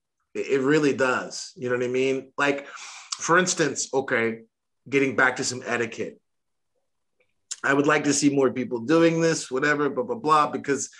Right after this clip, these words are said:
this is an, this is an example where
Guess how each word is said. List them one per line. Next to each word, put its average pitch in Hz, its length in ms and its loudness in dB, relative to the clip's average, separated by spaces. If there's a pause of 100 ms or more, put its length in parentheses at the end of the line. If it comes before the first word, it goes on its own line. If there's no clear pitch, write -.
(420)
this 151 320 2
is 147 140 4
an, 127 340 -2
this 147 220 -2
is 143 120 -4
an 135 80 -2
example 127 840 0
where 123 540 4